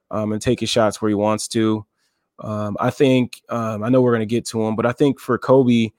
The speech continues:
you know, coming <laughs> back, I mean, if it was me, I probably wouldn't have played Kobe that game because, it, like, I mean, he's working through an injury,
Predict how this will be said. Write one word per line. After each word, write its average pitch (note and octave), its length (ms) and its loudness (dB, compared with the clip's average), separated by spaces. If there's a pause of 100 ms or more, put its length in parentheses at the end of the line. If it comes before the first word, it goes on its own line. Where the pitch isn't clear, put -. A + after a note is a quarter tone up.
(300)
you G#2+ 100 -4
know, A2 280 0
coming D3 360 2
<laughs> - 0 -
back, C3+ 300 4
I D3 40 2
mean, C3+ 220 4 (840)
if E3+ 180 4
it C4 60 8
was F#3+ 180 8
me, E3+ 200 8
I E3+ 80 6
probably G3 240 4
wouldn't E3 180 6
have C3 120 -4
played C#3+ 260 2
Kobe D3+ 280 0
that D3 180 2
game D3 280 0
because, C3 380 -4
it, A#2 120 -8
like, B2 160 -4
I B2 60 -6
mean, A#2+ 380 -6
he's A#2+ 240 -12 (100)
working D3+ 340 2
through D#3 140 4
an C#3 80 4
injury, C3 500 0